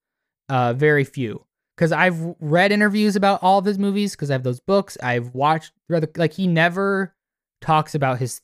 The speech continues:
the thematic elements. And I think that really what, it shows, one, that, like, he really loves the story. He really wants to tell good stories. Um, but also, like,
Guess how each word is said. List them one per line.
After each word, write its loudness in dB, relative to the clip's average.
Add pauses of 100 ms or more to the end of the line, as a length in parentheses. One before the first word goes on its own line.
the -2
thematic -2
elements. -4
And -4
I 2
think -2
that 0
really 2
what, 0
it -2
shows, 2
one, 2
that, -2
like, -4
he -4
really 2 (160)
loves -2
the 0
story. -2 (300)
He 0
really 4
wants -2
to -18
tell -6
good -4
stories. -6 (160)
Um, -4
but 0
also, 0
like, 0